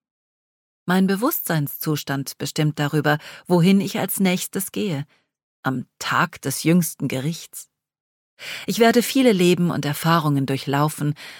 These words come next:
alle um der Entwicklung meiner Seele willen.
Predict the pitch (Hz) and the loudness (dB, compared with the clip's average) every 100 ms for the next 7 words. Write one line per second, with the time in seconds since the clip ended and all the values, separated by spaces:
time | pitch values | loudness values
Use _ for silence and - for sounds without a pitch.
0 | - - 214 247 262 220 208 - 180 - | -10 0 2 4 4 2 0 0 0 -2
1 | 202 - 185 180 175 175 165 151 127 127 | -2 0 0 2 0 0 2 0 0 -4
2 | 127 127 | -4 -6